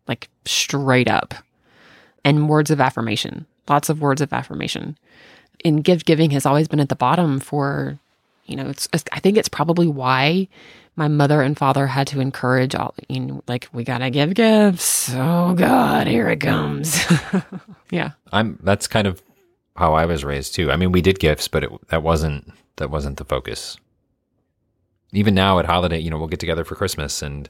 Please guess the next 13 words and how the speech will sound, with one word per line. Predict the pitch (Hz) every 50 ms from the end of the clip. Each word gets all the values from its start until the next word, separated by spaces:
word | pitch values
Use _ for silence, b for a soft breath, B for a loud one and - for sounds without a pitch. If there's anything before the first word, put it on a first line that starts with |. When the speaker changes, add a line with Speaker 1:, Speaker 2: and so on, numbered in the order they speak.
| _ _
Speaker 2:
gifts | - 131 127 - - -
are | 123 110 104 92 87
for | - - 87
kids, | - - 120 139 139 113 110 - - - - - _
like, | 87 87 -
we | 90 85
exchange | 85 - - - 92 87 85 87
for | - - 78
the | 71 -
kids, | - 101 101 95 87 -
but | - 82 73 69 - _ _
mostly | - 95 95 92 90 - - 95 87
it's | 80 76 - - - - - - -